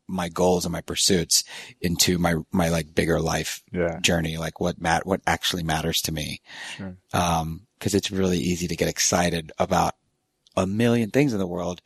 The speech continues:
Speaker 1: for the wrong reasons, especially these days, because
Speaker 2: Yeah.
Speaker 1: no generation has ever had more access to more cool stuff.
Speaker 2: It's true.
Speaker 1: <laughs>
Speaker 2: Stuff, ideas,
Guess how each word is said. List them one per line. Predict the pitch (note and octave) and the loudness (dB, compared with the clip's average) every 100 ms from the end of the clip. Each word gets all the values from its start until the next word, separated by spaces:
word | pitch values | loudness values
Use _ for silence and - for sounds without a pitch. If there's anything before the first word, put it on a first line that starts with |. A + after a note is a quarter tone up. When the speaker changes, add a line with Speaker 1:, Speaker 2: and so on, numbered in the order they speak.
| - - _ | -20 -20 _
Speaker 1:
for | - G2 | -4 -2
the | F#2+ | 2
wrong | F#2 F#2 | 2 2
reasons, | F2+ A#2 F2+ E2+ | 0 -2 -4 -10
especially | - E3+ E3 F3 | 0 0 2 2
these | G3+ G3 | 2 4
days, | B2+ B2+ - | 4 4 2
because | - C#3+ - - _ _ _ _ _ _ _ _ _ _ | 2 2 2 -4 _ _ _ _ _ _ _ _ _ _
Speaker 2:
Yeah. | _ _ - _ _ | _ _ -20 _ _
Speaker 1:
no | A2+ B2 | 2 4
generation | C3 B2 A#2+ B2+ - | 6 6 6 4 4
has | G2+ | 2
ever | A2 G#2 | 4 4
had | G2+ F#2+ | 2 2
more | G#2 F2+ | 0 2
access | G2 A2 - F#2+ | 0 0 -4 -4
to | - | -6
more | G2 A2 | -4 -4
cool | - B2 A2+ | 0 2 2
stuff. | - - B2 - - _ _ _ _ _ - - | 0 -2 -2 -4 -18 _ _ _ _ _ -18 -18
Speaker 2:
It's | - - | -18 -8
true. | G#2 G2+ - | -6 -4 -4
Speaker 1:
<laughs> | - F3 - _ _ - - - | 2 2 0 _ _ -8 -8 -10
Speaker 2:
Stuff, | - - G#2 G#2 | -4 0 0 0
ideas, | F#2+ G2+ G2+ G2+ G2 - | -2 0 0 0 -2 -6